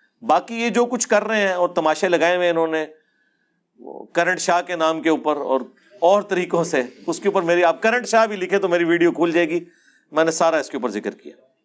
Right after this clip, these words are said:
میت یا مردے کے پاس ذکر وغیرہ کر سکتے ہیں؟ آ،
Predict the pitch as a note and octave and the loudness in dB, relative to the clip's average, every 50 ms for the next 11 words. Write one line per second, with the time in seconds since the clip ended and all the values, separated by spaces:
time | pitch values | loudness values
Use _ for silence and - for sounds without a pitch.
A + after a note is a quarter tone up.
0 | _ _ _ _ _ _ _ _ _ _ _ _ _ _ _ _ _ _ B2 B2+ | _ _ _ _ _ _ _ _ _ _ _ _ _ _ _ _ _ _ -12 -8
1 | C#3 C#3+ D#3+ F3 F3 D#3+ E3+ G3 F#3 F#3+ D3+ D3 E3 D#3+ D3 D3 D#3+ D#3+ D3+ F3 | -4 -2 -2 -2 -2 0 0 0 0 0 0 0 0 0 2 0 0 0 0 0
2 | F3+ F3 E3+ - - D#3 D3+ D3+ D#3+ D#3 - - - - - A#2 G#2+ A#2 C3+ - | 0 0 -2 -2 0 2 2 2 2 0 -4 -10 -14 -14 -14 -12 -8 -8 -2 0
3 | D#3+ D3 C3+ C3 B2+ C3 C3 B2 C3 C3 C3+ C3 - - - - - - C#3+ C3+ | 0 2 2 4 4 4 2 2 0 0 -2 -2 -2 -4 -6 -8 -8 -8 -8 -8
4 | C3+ C3+ - _ _ _ _ _ _ _ _ _ _ _ _ _ _ _ - - | -8 -10 -14 _ _ _ _ _ _ _ _ _ _ _ _ _ _ _ -16 -14
5 | F#2+ F#2 F2+ F2 F2 E2+ D#2 D#2+ D#2 | -12 -12 -12 -14 -16 -18 -20 -20 -20